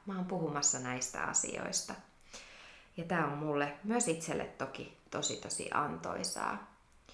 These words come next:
Tänään siis on niin mielenkiintoinen, ö, viba, fiilis, tunnelma itsellä. Mä jopa mietin, että mä en tänään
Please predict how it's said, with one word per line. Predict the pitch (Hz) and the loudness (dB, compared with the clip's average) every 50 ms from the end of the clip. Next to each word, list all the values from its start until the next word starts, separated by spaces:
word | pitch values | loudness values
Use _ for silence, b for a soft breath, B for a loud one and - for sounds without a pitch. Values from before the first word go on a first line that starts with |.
| B B B B B B B B B B B B B B - - | B B B B B B B B B B B B B B -2 2
Tänään | 202 190 214 240 254 262 262 247 220 190 175 165 | 4 6 6 6 6 8 8 8 8 8 8 6
siis | - - 165 156 156 156 - | 4 4 4 4 4 2 2
on | - - 156 156 151 151 - - - | 2 4 4 4 4 2 0 -2 -2
niin | 151 156 165 165 160 160 151 151 151 | -2 0 2 4 4 4 2 2 2
mielenkiintoinen, | 156 165 175 185 185 175 160 151 151 151 - 147 143 143 143 143 143 143 143 143 139 135 - - - - - - - - - - | 2 2 4 4 4 4 2 2 0 -2 -4 -4 -4 -2 -2 -4 -2 -2 -2 -2 -4 -6 -8 -10 -12 -16 -18 -18 -18 -12 -8 -6
ö, | 127 127 139 | -6 -4 -4
viba, | 147 139 156 156 - - 214 240 254 247 - - - - - - - | -2 -2 -2 0 2 4 4 4 4 2 -2 -8 -16 -20 -20 -12 -4
fiilis, | - 156 151 151 156 156 165 175 214 247 - - - - - - - - - - - - - - - | 0 2 4 6 6 6 6 4 4 2 2 2 -2 -6 -8 -10 -14 -20 -20 -20 -20 -20 -18 -2 2
tunnelma | 165 170 196 202 196 196 190 180 175 170 160 - | 2 4 4 4 4 4 4 4 4 2 2 0
itsellä. | 170 165 170 - - - 170 165 165 165 160 165 165 - - - - - _ _ - _ - - - - - - - - - - | 0 -2 -2 -4 -2 2 4 6 6 6 6 4 0 -6 -12 -18 -20 -20 _ _ -20 _ -20 -20 -20 -20 -18 -16 -16 -8 -4 -2
Mä | 175 180 | 0 0
jopa | 175 170 175 208 233 226 - - - 170 160 156 156 - - B B B B B B B B B B B B B B - | 2 4 4 4 2 2 2 4 4 6 6 6 4 0 -4 B B B B B B B B B B B B B B -2
mietin, | - 175 196 240 269 - - 202 175 170 156 | 4 6 8 8 8 6 4 2 2 2 0
että | 151 151 - - 160 | -2 -4 -4 -4 -4
mä | 151 151 160 151 - | -4 -4 -4 -4 -2
en | 160 160 160 156 156 151 151 151 - | -2 -2 0 0 0 0 -2 -2 -2
tänään | - 165 156 160 156 156 151 147 147 147 147 | -2 0 0 0 0 0 0 0 0 -2 -4